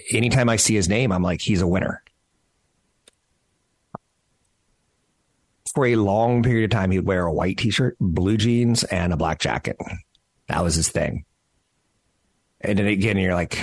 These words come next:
"That's kind of quirky." And then you're like, "Steve Jobs, that little black fake turtleneck. Oh, I get it. Don't look at me, look over there."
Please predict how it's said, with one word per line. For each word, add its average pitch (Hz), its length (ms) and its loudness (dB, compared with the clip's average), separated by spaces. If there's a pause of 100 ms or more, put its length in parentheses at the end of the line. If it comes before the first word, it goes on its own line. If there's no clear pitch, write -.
(180)
"That's - 180 -2
kind 302 200 0
of - 100 -2
quirky." - 360 -2
And 92 100 0
then 95 40 0
you're 90 120 0
like, 73 120 -2
"Steve - 340 -2
Jobs, - 580 0 (220)
that - 140 -2
little 110 160 0
black 101 300 -2
fake - 280 -2
turtleneck. 76 760 -2 (600)
Oh, 120 100 0
I 104 80 0
get 85 240 0
it. - 120 -4 (2250)
Don't 107 140 0
look 135 100 0
at 110 60 2
me, 107 180 2
look 90 140 -2
over 82 120 0
there." 82 360 -2